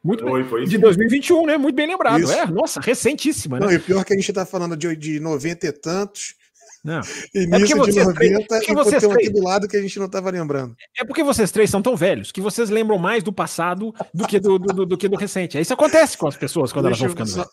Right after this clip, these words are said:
Speaker 1: velhas.
Speaker 3: só você falou da narração, eu acho que eu faria uma adaptação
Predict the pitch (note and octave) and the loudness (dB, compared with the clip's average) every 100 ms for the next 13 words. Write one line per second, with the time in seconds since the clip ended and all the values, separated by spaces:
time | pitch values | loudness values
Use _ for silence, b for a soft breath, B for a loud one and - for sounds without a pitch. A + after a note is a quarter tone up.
0 | _ - C#3+ F#3 E3 D3 D#3+ D#3+ D#3+ E3 | _ -18 -12 -6 -4 -4 -6 -4 -4 -4
1 | D#3+ D3+ C3+ - D#3+ C#3+ C3+ C#3+ D3 D#3+ | -4 -4 -6 -6 -6 -6 -8 -10 -10 -10
2 | - D3+ E3 D#3+ D3 C#3 F3 - E3 - | -8 -6 -6 -6 -6 -6 -6 -6 -8 -6
3 | - C#3 | -6 -8